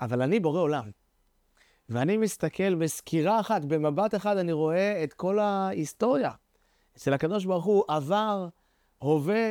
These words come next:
ועתיד גלויים לפניו. הוא רואה את הכל בבת אחת. והוא אומר, "אני מסתכל אלף שמונה מאות שנה קדימה, ואני מגיע לדור של אליהו הנביא.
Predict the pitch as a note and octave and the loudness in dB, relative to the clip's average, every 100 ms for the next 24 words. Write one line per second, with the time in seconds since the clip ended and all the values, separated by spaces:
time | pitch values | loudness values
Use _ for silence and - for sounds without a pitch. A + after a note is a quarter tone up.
0 | F#3 D3+ E3 E3 A3 F3 D3+ F3+ G3 A3+ | -2 -2 -2 -2 -2 -2 0 2 2 2
1 | A3+ G3+ G3+ B3 A3+ D3 _ - C3+ E3 | 0 -2 -2 0 0 -4 _ -8 0 2
2 | G3 G3 A3 F#3+ F#3 G3 F#3 G3+ F3 - | 2 0 0 0 0 0 0 0 -2 -4
3 | _ _ _ _ - D#3+ B3 G3+ A#3 C#4+ | _ _ _ _ -4 0 2 2 2 0
4 | A#3+ A3+ - C4+ C4+ B3+ C#4+ D4+ - B3 | -2 -4 2 2 2 2 2 2 2 -2
5 | A#3+ C4 C4 - A#3 A#3 A#3+ G3+ G3 F#3+ | 0 0 0 0 0 0 -2 -2 -2 -2
6 | B2 G2 _ _ _ _ _ _ _ _ | -2 -6 _ _ _ _ _ _ _ _
7 | _ _ _ _ _ _ A2 B2+ D3 D3+ | _ _ _ _ _ _ -4 0 0 0
8 | C#3+ F#3 A#3 G#3 D#3+ C3+ A#3 G#3+ G#3+ - | 0 0 0 0 0 2 2 2 -4 -10
9 | _ _ _ - C#3 C#3 C#3 F3 E3 C3+ | _ _ _ -4 0 2 2 2 0 -2
10 | A2+ A#2 | -2 -2